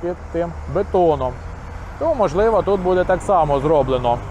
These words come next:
Ну і тут ми вже бачимо, хлопці потрохи почали підмонтовувати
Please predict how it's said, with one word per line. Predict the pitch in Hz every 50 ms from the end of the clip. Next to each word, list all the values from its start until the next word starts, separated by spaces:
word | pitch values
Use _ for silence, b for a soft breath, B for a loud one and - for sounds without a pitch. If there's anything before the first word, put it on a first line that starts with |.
| - - - - - - - - - - - - - -
Ну | 254 240
і | 214
тут | 233 233 220
ми | 226 220
вже | 196 165 220
бачимо, | 220 196 233 233 226 214 - 220 208 208 208 196
хлопці | 202 214 220 220 208 - - 202
потрохи | 190 208 196 202 208 214 208 202
почали | 190 175 202 190 - 208 202 196
підмонтовувати | 185 202 190 185 208 214 208 202 214 208 202 190 185 185 185 185 185 180 180 185